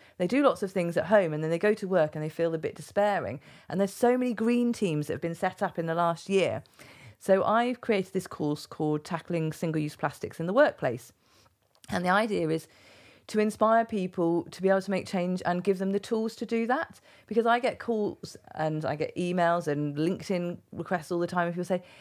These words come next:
"What do I do? How do I do what you're doing? How do I change? How do I make change?" And it's like, well, not everyone needs to become a sustainability consultant,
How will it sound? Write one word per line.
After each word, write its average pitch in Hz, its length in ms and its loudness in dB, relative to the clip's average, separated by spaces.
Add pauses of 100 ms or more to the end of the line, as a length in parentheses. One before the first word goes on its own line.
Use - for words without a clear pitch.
(420)
"What 254 220 2
do 254 100 0
I 247 100 4
do? 247 180 0
How 254 260 -2
do 247 140 -2
I 240 240 0
do 240 300 -4
what 226 140 0
you're 233 200 0
doing? 180 240 -4
How 214 180 -2
do 220 140 -4
I 220 80 2
change? 220 440 -4
How 196 140 -4
do 220 80 -2
I 220 100 0
make 214 280 -4
change?" 208 440 -2
And 170 100 -6
it's - 160 -8
like, - 140 -4
well, 202 220 0 (520)
not 254 220 4
everyone 233 340 0
needs 196 200 -2
to - 60 -12
become 202 240 -2
a 196 40 -4
sustainability 196 720 -2
consultant, 147 640 -4